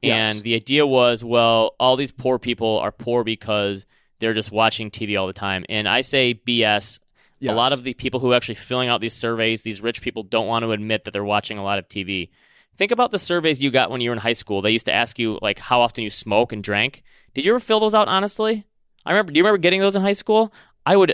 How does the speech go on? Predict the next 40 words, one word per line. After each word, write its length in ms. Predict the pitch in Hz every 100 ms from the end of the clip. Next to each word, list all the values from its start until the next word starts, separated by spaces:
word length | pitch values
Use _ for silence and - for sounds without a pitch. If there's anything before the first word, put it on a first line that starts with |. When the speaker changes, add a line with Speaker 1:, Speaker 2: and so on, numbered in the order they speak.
| -
Speaker 2:
I 120 | 160
would 100 | 220
always 240 | 190 175 -
think 160 | 170
it's 140 | 147 -
gonna 140 | 139
be 100 | 113
a 20 |
trap. 400 | - 151 117 -
Like, 220 | 110 101 -
I'm 140 | 131
gonna 160 | 170 151
fill 240 | 135 139
out 180 | 131 127
that 100 | 117
I 80 | 107
drink 280 | 120 127 143
a 40 |
few 120 | 147
times 240 | 151 156 151
a 60 |
week, 280 | 151 170 - _ _ -
and 480 | 117 113 110 104 - _
they're 160 | 120 160
gonna 160 | 196
be, 80 | 151
someone's 240 | - 190 196
gonna 160 | 185
be 40 | 127
waiting 260 | 139 147
for 120 | -
me 140 | 120 117
on 60 |
the 60 | 120
other 60 | 120
side 180 | 120
of 60 | 113
the 60 | 104
door 400 | 110 101 92 - _ _ _
to 500 | - 123 117 110 98